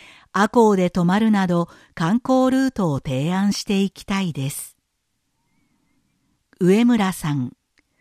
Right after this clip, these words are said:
淡路島では今後三年かけて、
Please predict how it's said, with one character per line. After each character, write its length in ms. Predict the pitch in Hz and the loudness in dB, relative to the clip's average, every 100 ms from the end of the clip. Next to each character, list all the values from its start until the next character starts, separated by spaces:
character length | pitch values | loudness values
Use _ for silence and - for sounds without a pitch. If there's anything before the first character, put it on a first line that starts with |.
| _ _ _ _ _ _ | _ _ _ _ _ _
淡 300 | - 170 214 | -2 0 2
路 140 | 226 240 | 0 -2
島 280 | 240 214 196 | 0 0 2
で 140 | 180 | 0
は 260 | 170 160 - _ _ | 0 -2 -6 _ _
今 300 | - 180 220 | 0 2 4
後 140 | 208 202 | 2 0
三 380 | - 175 208 | -2 0 2
年 220 | 247 247 233 | 4 2 0
か 160 | 233 | -4
け 160 | - 220 | -8 -8
て、 280 | - 147 | -6 -8